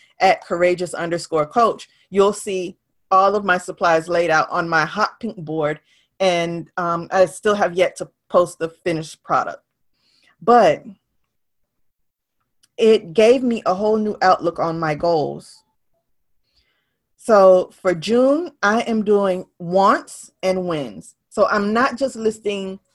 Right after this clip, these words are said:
my goals per se, but I'm listing my wants are my actual goals, and my wins is another section where I actually list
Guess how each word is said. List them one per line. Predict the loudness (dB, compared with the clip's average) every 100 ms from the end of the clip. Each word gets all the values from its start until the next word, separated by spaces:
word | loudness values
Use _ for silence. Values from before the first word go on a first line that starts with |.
| _
my | -2 0 -2 -4
goals | 2 4 4 0 -2
per | -8 -6
se, | -4 -2 -2 -4 -8 _ _ _
but | 2 2 2
I'm | -2 0 -2 -6 -12 _
listing | 0 0 0 -4
my | 0 2
wants | 4 2 2 0
are | 0 0
my | 0
actual | -2 -4 -2 -6
goals, | -4 -2 -2 -4 -8 _ _ _
and | -2 0
my | 0
wins | 0 -2 -2 -4 -8 -8
is | -2 -2 -2
another | -8 -4 -2 -2 2 2 2 -2
section | -8 -2 -2 -4 -12 -10 -12 -14 _ _ _ _ _ _
where | 0 4 4
I | 4 0
actually | 0 0 -2 -4 -2
list | 0 2 4 4 0 -16